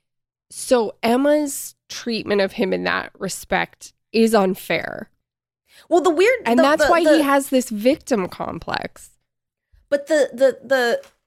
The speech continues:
Speaker 2: the inability to feel pain because the nerve, like, he can feel it if it's, like, deeper than his skin, but, like,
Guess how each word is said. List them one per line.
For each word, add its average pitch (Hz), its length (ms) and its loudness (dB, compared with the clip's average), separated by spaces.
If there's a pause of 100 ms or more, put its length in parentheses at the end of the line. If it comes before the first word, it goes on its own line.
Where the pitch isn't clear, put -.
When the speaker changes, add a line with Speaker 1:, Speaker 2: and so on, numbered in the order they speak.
(380)
Speaker 2:
the 262 340 0
inability 247 680 2
to 190 100 -2
feel 196 500 -2
pain 196 640 0 (640)
because 214 200 0
the 208 80 0
nerve, 196 160 2 (100)
like, 202 140 2
he 240 80 -6
can 294 140 0
feel 262 200 2
it 269 100 2
if - 120 0
it's, 202 120 -2
like, 185 180 -2
deeper 185 300 -2
than 214 120 -2
his 220 120 -4
skin, 233 440 -4
but, 190 180 2
like, - 400 -4